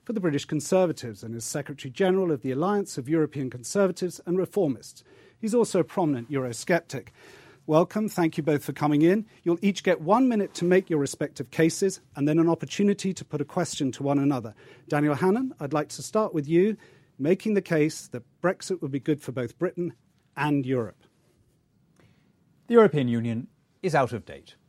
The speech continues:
Speaker 2: It's a hangover from an age when freight costs were high, refrigeration was expensive, and regional blocs seemed to be the future. That age has been eliminated by technology. Geographical proximity has never mattered less.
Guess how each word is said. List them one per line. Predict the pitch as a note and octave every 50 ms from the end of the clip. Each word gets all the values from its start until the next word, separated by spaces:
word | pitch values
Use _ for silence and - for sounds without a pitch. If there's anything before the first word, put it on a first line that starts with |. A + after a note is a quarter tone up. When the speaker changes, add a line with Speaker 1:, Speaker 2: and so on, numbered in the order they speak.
| _ _ _ _ _ _ _
Speaker 2:
It's | - B2 B2 - - -
a | G#2+
hangover | - - - G3 G3+ G3 G3 G3 F#3+ E3+ F#3 E3+
from | - - C#3 B2+ A#2+
an | A#2
age | B2+ C#3+ D3+ D3 C#3+ C3 G#2+ -
when | A2 G#2+ G#2 G2+ G2 F#2 E2 - _ _
freight | _ - - F3+ F#3 -
costs | - D#3+ C#3 - - - -
were | -
high, | - - D3+ F3 F#3 F#3 F#3+
refrigeration | E3+ - D3+ - - F3+ F#3 C3 D3+ E3+ D#3+ - - C3
was | F#2+ E2
expensive, | A2 - - - F3 F3 - - F3 E3 - - - - - - - _ -
and | F3 F3 E3+ E3+ E3+ D3+ - - _ _ _ _ _ _ _ _ _ -
regional | - E3+ A3 A#3+ F#3 C3 E3 E3+ D3+
blocs | A#2 C3 C3+ C#3 C#3 - - -
seemed | - - - D3+ C#3 B2+ A2+ G2+
to | - - - A#2
be | A2+ A2+ G2+
the | G2
future. | F#2+ - - F2+ - - F2+ E2+ - - _ _
That | - C4+ C4+ - _ -
age | E3 F#3+ F#3+ F#3 - - _ _ _
has | _ - E3 D3+
been | - D#3 C#3+ C#3 D3 -
eliminated | C#3+ B2 A#2+ A2+ A2+ A2 G#2 G#2+ G2 - - F2+
by | - F#2+
technology. | E2+ - - - - - F2+ E2 D2+ C#2+ - - D2+
Geographical | - - F#3 G3+ F#3 F3 E3+ D#3+ - E3 - C#3+ B2
proximity | - C3 C3 - - - D#3+ D3+ C#3+ - C3
has | G2+ A2+ A2 F#2+
never | A2 A#2+ C#3 E3+ F3 E3 F#3+ F#3 G3 -
mattered | B2 A#2+ B2+ A#2 - - B2+ A2+ F#2
less. | E2+ D2+ - - - - _